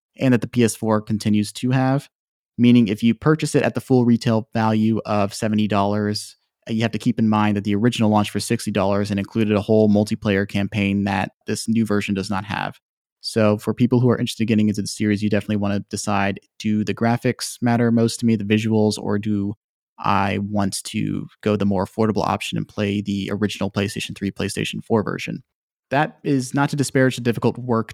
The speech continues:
done by the developers of this new version, but to hopefully help differentiate the product because you can still purchase the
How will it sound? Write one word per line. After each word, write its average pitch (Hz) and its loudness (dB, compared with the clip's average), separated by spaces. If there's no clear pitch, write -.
done 123 2
by 113 0
the 117 0
developers 107 -2
of 107 -2
this 107 -6
new 123 2
version, 117 -2
but 101 -6
to 110 -6
hopefully 185 2
help 139 2
differentiate 110 -4
the 98 -6
product 107 -6
because 104 -4
you 107 -4
can 104 -2
still 113 -2
purchase 107 -4
the 101 -4